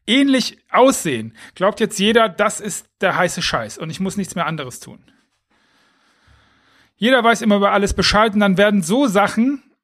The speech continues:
gerne rausgenommen als die heilig machende, als die glücklich machende, als die leichte Möglichkeit, sofort, äh, Unmengen von Geld zu verdienen und zu machen.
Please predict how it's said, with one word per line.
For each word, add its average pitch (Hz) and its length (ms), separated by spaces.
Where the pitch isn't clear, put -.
gerne 190 420
rausgenommen 226 760
als 165 340
die 170 200
heilig 180 400
machende, 180 420
als 151 160
die 165 100
glücklich 180 400
machende, 170 400
als 147 200
die 147 80
leichte 147 540
Möglichkeit, 151 720
sofort, 175 580
äh, - 120
Unmengen 185 560
von 165 320
Geld 196 220
zu 170 100
verdienen 156 520
und 160 240
zu - 120
machen. 143 480